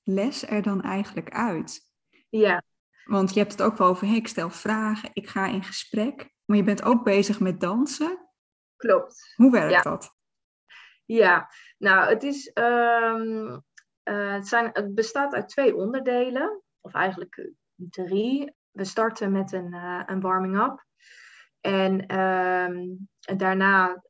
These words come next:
Speaker 2: gaan we inhoudelijk in op, eh, op de salsa. En dan, eh, vervolgens, eh, wordt er een bepaald thema aangereikt, eh, waarover we met elkaar in gesprek gaan. En daarbij, eh, heb ik bepaalde vragen opgesteld.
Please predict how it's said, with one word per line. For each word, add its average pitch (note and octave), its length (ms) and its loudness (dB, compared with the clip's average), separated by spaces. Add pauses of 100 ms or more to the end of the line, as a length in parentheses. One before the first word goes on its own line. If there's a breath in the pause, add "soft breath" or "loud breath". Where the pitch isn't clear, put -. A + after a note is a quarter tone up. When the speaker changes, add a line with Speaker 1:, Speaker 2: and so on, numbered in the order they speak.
Speaker 2:
gaan F#3+ 460 0
we F3+ 200 -2
inhoudelijk F#3+ 680 2
in F#3 320 -4
op, F3+ 180 -8 (100)
eh, F3+ 400 -12
op - 160 -18
de F#3+ 80 -4
salsa. G#3 760 -4 (300)
En F#3 280 -6
dan, F#3 400 -4
eh, F3+ 100 -12 (140)
vervolgens, F#3+ 960 0
eh, F#3 300 -6
wordt G3 240 -4
er F3+ 200 -8
een F#3 60 -6
bepaald F3+ 480 -8
thema G#3+ 400 2
aangereikt, F3+ 760 -4 (380 soft breath)
eh, F3+ 280 -6
waarover F#3 540 0
we F3 140 -4
met F3+ 180 -8
elkaar F3 360 -8
in F3+ 160 -12
gesprek - 400 -8
gaan. C#4 360 -2 (320 loud breath)
En F#3+ 120 -4
daarbij, F#3 760 2
eh, G3 240 -6
heb G3 140 -2
ik F#3+ 100 -6
bepaalde F#3 420 -4
vragen A3+ 760 -6
opgesteld. F#3+ 800 -6